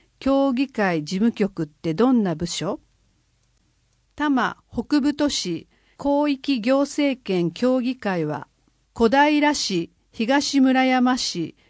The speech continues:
清瀬市、東久留米市、西東京市に共通する都市的行政課題に対し、相互協力し、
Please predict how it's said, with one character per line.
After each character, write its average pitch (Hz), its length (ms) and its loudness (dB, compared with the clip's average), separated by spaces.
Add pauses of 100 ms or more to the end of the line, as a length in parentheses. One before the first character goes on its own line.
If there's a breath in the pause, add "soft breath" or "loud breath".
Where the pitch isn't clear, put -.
(160)
清 269 280 4
瀬 269 220 0
市、 - 380 -6 (160)
東 254 500 0
久 269 180 0
留 262 140 2
米 254 140 2
市、 - 360 -6 (340 soft breath)
西 - 300 0
東 311 260 4
京 302 260 2
市 - 160 -2
に 196 160 2
共 247 280 4
通 233 300 -2
す 220 200 -6
る 208 220 0 (380 soft breath)
都 226 100 4
市 - 160 -2
的 294 300 0
行 262 200 4
政 285 400 2
課 277 120 0
題 220 260 2
に 180 160 0
対 202 240 -2
し、 - 360 -10 (340 soft breath)
相 294 320 2
互 285 180 2
協 294 320 2
力 202 300 0
し、 - 400 -4